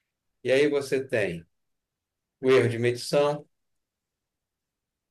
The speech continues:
né, que é a relação lá entre a vazão, é, ou a totalização, o volume, né,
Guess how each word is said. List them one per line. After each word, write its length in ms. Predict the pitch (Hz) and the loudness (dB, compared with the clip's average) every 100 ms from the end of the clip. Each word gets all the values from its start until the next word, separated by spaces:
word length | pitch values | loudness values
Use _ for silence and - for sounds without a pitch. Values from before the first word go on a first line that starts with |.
| _ _ _ - | _ _ _ -12
né, 160 | 104 | -12
que 160 | 101 110 | -4 0
é 60 | 107 | 0
a 40 | |
relação 540 | 110 110 101 - 110 | 2 2 0 -2 -2
lá 160 | 104 101 | 0 0
entre 220 | 98 104 | -2 0
a 80 | 98 | 0
vazão, 580 | 104 98 107 110 101 - _ _ _ _ _ _ _ _ _ _ _ _ _ _ _ _ _ - - - | 2 0 -2 -4 -4 -12 _ _ _ _ _ _ _ _ _ _ _ _ _ _ _ _ _ -20 -20 -4
é, 500 | 104 95 92 85 85 | 0 2 0 -2 -2
ou 320 | 107 104 104 110 | 0 0 0 -2
a 40 | |
totalização, 760 | - - 104 98 98 - 113 107 | -4 -2 0 0 -2 0 2 2
o 80 | 101 | 4
volume, 460 | 107 101 120 98 | 2 4 2 0
né, 220 | 95 - | -2 -6